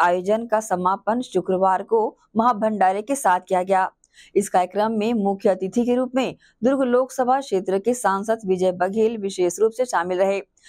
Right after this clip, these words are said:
साथ ही कार्यक्रम की अध्यक्षता अहिवारा विधानसभा के विधायक डोमन लाल कोरसेवाड़ा ने की। इस पूरे आयोजन में स्थानीय जनप्रतिनिधियों सहित बड़ी संख्या में लोग शामिल रहे। जोन वन चरोदा स्थित साईं मंदिर में तीन दिनों तक मंदिर के स्थापना दिवस का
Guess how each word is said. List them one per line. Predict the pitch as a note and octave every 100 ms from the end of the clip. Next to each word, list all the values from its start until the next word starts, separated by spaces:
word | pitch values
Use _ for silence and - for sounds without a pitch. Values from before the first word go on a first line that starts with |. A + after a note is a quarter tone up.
| - -
साथ | B3+ C4+
ही | D#4+
कार्यक्रम | D#4+ G3 F#3+ A#3+
की | B3+
अध्यक्षता | A3 E3 F#3 F#3 G3 B3+ F#3 - _ -
अहिवारा | B3+ C4 B3+ C#4
विधानसभा | C4 G3 F#3+ G3 G3 F#3 G3
के | G3+ G3
विधायक | F#3 F#3+ F#3+ G#3+
डोमन | G#3+ A3+ B3 G#3
लाल | F3+ A3
कोरसेवाड़ा | E3+ E3+ F3+ F3+ F3+
ने | F3+
की। | F3+ F#3+ F#3 _ _ - -
इस | D#4 -
पूरे | C#4+ D#4
आयोजन | - G3+ G3 A#3
में | A#3+ C4
स्थानीय | C4 G3+ F#3 A3
जनप्रतिनिधियों | F#3+ F#3 F#3 F#3 F#3+ F#3+ G3+ G#3+
सहित | A#3+ A3 A3 C4 - - A3
बड़ी | A#3+
संख्या | B3 B3+ B3 C#4 C#4
में | A3 B3+
लोग | A3+ A3+
शामिल | F3+ F#3
रहे। | F#3 F#3+ F3+ - - G3+
जोन | B3 E4 E4
वन | F#4+
चरोदा | G4 D4+ C#4+ D#4+
स्थित | D#4+ D4+ D4+
साईं | A#3+ A3 A#3
मंदिर | G3+ G3 G3+ A#3+
में | A3+ A#3+ B3
तीन | - C4 C4
दिनों | B3+ C4
तक | B3 C4+ C4+ G3
मंदिर | F3 F3+ A3 A3+
के | A#3
स्थापना | G#3+ G3 F#3 F3+ F3+
दिवस | F3+ F#3 G3+
का | G#3+ E3